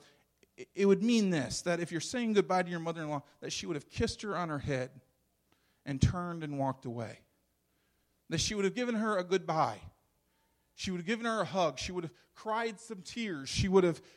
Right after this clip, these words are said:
kissed her head, she, lovingly, but eventually turns and walks away. On the other side of the equation, we have Ruth.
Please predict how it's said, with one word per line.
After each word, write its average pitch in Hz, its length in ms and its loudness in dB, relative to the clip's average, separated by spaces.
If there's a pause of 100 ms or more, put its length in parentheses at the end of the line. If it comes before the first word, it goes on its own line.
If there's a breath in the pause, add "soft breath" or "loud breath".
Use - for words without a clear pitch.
(120)
kissed 240 320 6
her 247 120 0
head, 170 340 6
she, - 160 2
lovingly, 185 960 8 (1200)
but 175 420 4 (400)
eventually 165 920 2 (1120)
turns 143 880 -4
and 143 160 -10
walks 147 300 0
away. 127 360 2 (1800)
On 208 140 4
the 214 120 2
other 311 220 4
side 254 300 2
of 214 80 0
the 220 80 -2
equation, 220 460 4
we 202 100 0
have 190 280 4
Ruth. 226 500 0